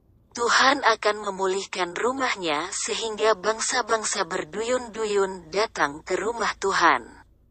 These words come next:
Berbicara mengenai rumah Tuhan ada dua. Pertama yaitu bangsa Israel dan kedua adalah gerejanya.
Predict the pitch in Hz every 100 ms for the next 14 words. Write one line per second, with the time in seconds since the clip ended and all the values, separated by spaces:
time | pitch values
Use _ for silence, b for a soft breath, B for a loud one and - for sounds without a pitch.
0 | _ _ _ _ _ _ 202 233 208 247
1 | 233 254 233 247 302 269 214 202 196 220
2 | 226 214 202 202 - 214 202 202 196 196
3 | 180 180 165 196 214 160 127 - _ _
4 | _ - 214 - 214 208 214 247 220 175
5 | 175 175 151 180 214 - 240 214 233 -
6 | 220 196 190 190 185 165 190 170 160 185
7 | 165 208 185 170 156 170 170 190 185 -
8 | 160 202 214 196 190 156 147 165 160